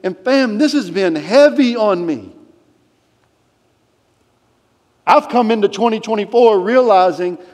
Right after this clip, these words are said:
that I didn't, I didn't do well in twenty twenty-three preparing for my King's return.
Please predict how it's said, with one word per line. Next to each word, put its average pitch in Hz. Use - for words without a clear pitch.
that 170
I 196
didn't, 233
I 190
didn't 208
do 214
well 156
in 151
twenty 165
twenty-three 151
preparing 143
for 131
my 135
King's 123
return. 113